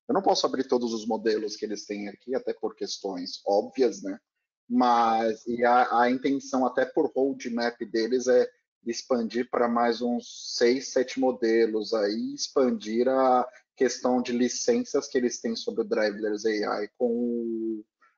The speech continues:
com o Power também. Então, eles estão bem felizes com a solução e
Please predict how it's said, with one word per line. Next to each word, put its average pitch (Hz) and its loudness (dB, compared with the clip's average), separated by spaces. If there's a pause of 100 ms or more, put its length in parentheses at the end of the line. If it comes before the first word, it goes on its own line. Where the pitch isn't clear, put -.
(120)
com 117 2
o 120 -2
Power 107 2
também. 104 -4
Então, 101 -6
eles 110 -6
estão - -4
bem 113 0
felizes 110 -4
com - -8
a 104 -4
solução 107 -4
e 107 -4